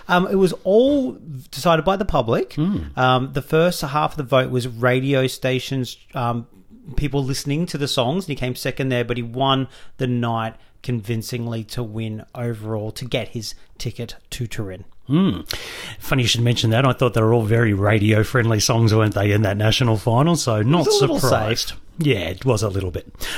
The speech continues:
Speaker 2: All right, let's talk about some of the pros we like about this one, shall we, Duh? It's a very familiar style of song, so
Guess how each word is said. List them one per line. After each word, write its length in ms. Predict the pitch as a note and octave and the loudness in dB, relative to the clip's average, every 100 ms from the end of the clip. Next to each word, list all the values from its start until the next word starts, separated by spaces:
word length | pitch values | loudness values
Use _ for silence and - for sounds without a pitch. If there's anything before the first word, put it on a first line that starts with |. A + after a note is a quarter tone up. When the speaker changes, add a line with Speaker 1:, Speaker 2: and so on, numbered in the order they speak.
| - | 0
Speaker 2:
All 80 | D#3 | 2
right, 80 | |
let's 140 | D#3 - | 2 2
talk 180 | - D3 | 2 2
about 180 | C#3+ | 0
some 140 | - D3 | 2 2
of 60 | |
the 40 | C3+ | 2
pros 340 | - C3+ C3+ | 2 4 4
we 100 | B2+ | 4
like 180 | A#2+ B2 | 2 2
about 240 | B2+ B2 | 2 2
this 180 | A#2 C3 | 2 2
one, 140 | C#3 B2 | 2 2
shall 200 | - C3 | 2 2
we, 80 | |
Duh? 140 | C3+ F3+ - - - - - | 2 0 -4 -12 -14 -12 -2
It's 220 | G3 - | -2 2
a 80 | G#3+ | 2
very 560 | E3+ D#3 F3+ G3 G3+ | 4 4 6 6 4
familiar 680 | D3+ - F3 D#3+ E3+ F#3 F#3 | -2 0 6 8 8 6 6
style 380 | - C3 G#2+ B2 | 4 0 0 2
of 80 | B2 | 2
song, 460 | G3+ G#3 A2+ E2+ | 2 2 0 -2
so 440 | - D#3 C#3+ C#3+ | 0 2 6 4